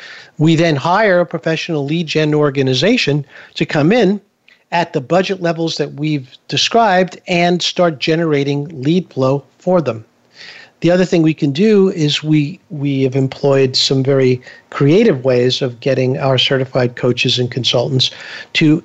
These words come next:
add to that lead flow on their own by calling, by, by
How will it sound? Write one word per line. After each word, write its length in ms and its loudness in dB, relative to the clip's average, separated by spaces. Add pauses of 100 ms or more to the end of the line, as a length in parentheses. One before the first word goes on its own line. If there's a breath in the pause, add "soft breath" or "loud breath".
add 380 0
to 220 0
that 240 2
lead 220 -4
flow 240 -2
on 140 0
their 200 2
own 160 4
by 140 0
calling, 420 -2
by, 400 0
by 400 0